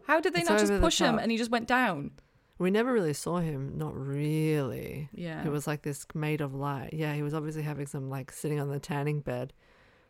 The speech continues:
Speaker 2: a lot.
Speaker 1: <laughs>
Speaker 2: And so he was somewhat
Speaker 1: Tan-
Speaker 2: burnt and <laughs> I don't
Speaker 1: Jesus
Speaker 2: know,
Speaker 1: Christ.
Speaker 2: skin cracking, but they did turn him into, like, a monster, basically. Yeah, it was like,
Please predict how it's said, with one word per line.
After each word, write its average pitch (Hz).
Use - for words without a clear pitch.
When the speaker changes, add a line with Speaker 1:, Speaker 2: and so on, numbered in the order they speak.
Speaker 2:
a 151
lot. 143
Speaker 1:
<laughs> -
Speaker 2:
And 156
so 165
he 165
was 147
somewhat 147
Speaker 1:
Tan- 165
Speaker 2:
burnt 180
and 233
<laughs> 233
I 185
don't -
Speaker 1:
Jesus 170
Speaker 2:
know, 175
Speaker 1:
Christ. -
Speaker 2:
skin 170
cracking, 202
but -
they 180
did 233
turn 254
him 165
into, 160
like, 156
a 156
monster, 156
basically. -
Yeah, 247
it 190
was 208
like, 285